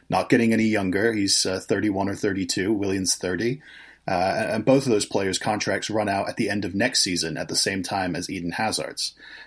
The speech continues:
Uh, but, uh, purely as a player, I, I love the transfer. It's a, uh, it's mo-, yet even more commitment after the Jorginho transfer,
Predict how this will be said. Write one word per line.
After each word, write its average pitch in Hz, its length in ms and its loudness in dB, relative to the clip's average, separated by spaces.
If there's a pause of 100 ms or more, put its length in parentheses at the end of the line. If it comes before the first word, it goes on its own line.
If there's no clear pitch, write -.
(120)
Uh, 92 220 0 (560)
but, - 100 4
uh, - 200 2
purely 180 320 8
as 135 120 6
a 123 40 4
player, 131 580 4
I, 120 220 4
I 95 200 4
love 117 300 4
the 82 80 -2
transfer. - 560 -4
It's - 380 2
a, 104 340 0
uh, 87 260 0
it's - 300 -4 (200)
mo-, 131 340 2 (120)
yet 139 300 4 (180)
even 135 240 8
more 123 160 8
commitment 113 480 2
after 104 280 0
the 107 100 0
Jorginho 104 560 0
transfer, 95 680 -2